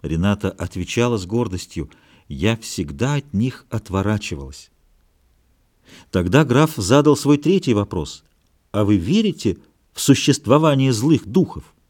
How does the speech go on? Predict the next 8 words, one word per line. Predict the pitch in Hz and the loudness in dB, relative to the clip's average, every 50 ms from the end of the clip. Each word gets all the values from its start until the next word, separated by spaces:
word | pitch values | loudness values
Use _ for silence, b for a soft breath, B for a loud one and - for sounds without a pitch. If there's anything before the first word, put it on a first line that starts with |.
| _ _ _ _ _ _ _ _ _ _ _ _ _ _ _ _ _ _ _ _ _ _ - | _ _ _ _ _ _ _ _ _ _ _ _ _ _ _ _ _ _ _ _ _ _ -4
Рената | 76 85 82 90 101 107 104 120 | -2 -2 0 2 0 0 0 0
возразила: | 107 110 101 117 127 131 123 170 175 135 85 - - _ _ _ _ _ _ _ B B B B B B | 0 2 0 0 0 -2 0 -2 -2 -2 -2 -4 -8 _ _ _ _ _ _ _ B B B B B B
«Я | B 78 80 101 107 | B 0 2 4 4
верю | 110 123 135 127 120 | 6 6 4 6 4
не | 120 117 110 | 4 2 2
в | 98 | 0
злых | 90 95 135 202 214 208 - | -2 -2 -2 -2 -2 -2 -6
духов | 117 107 131 139 120 - - - 64 - - - _ | -6 -2 -2 -2 -2 -2 -8 -12 -12 -14 -16 -20 _